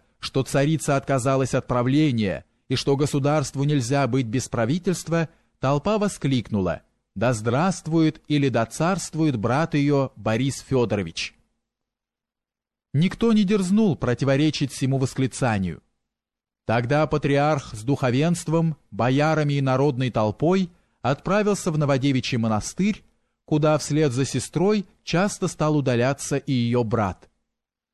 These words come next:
Там патриарх начал просить царицу, чтобы она благословила своего брата на царство. Просил Бориса принять это царство.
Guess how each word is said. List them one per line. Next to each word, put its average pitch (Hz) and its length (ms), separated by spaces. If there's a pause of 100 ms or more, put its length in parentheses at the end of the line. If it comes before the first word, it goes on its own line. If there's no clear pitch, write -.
(200)
Там 156 260
патриарх 147 680
начал 139 380
просить 135 420
царицу, 123 640 (320)
чтобы 127 380
она 139 280
благословила 147 680
своего 127 400
брата 131 600
на 127 180
царство. - 640 (260)
Просил 156 400
Бориса 180 480
принять 143 540
это 123 240
царство. - 640